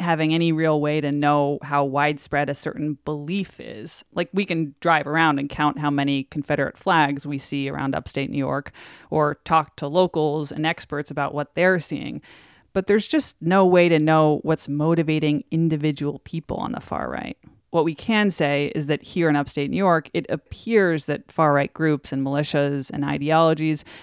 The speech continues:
they're more focused on gun rights and, and anti-government ideology than overt white supremacy.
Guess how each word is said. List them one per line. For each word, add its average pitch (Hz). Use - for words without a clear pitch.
they're 202
more 262
focused 185
on 156
gun 147
rights 143
and, 143
and 147
anti-government 139
ideology 143
than 143
overt 160
white 143
supremacy. -